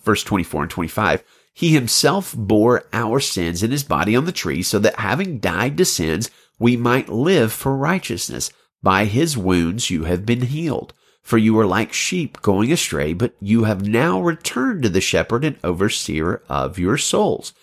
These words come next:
So we can see that this passage is not here used in the context of phy-, physical healing. And it's not used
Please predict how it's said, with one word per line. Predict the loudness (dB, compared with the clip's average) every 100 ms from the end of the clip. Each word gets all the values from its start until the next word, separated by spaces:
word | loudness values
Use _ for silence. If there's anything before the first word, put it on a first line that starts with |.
| _ _
So | 0 2
we |
can | 2 0
see | 0 0 -2 -4 _ _ -2
that | -2 2
this | 2 2
passage | -4 -4 0 0 2 0 0 -4 -8 _ _
is | 2 2 2
not | 0 0 -2 -10 -14
here | -10 -4 0 4 4 4
used | 2 2 2 0 0
in | 0
the | -2
context | -2 -2 -2 -4 -4 -6 -8 -4
of | -4
phy-, | -2 -2 -2 0
physical | 2 2 0 -2
healing. | -2 -4 -4 -8 -14 _ _ _ 0
And | 2 2 -2 -10 _ _ -2
it's | 0 2
not | 2 0 -2
used | -4 -2 0 0 -2 -8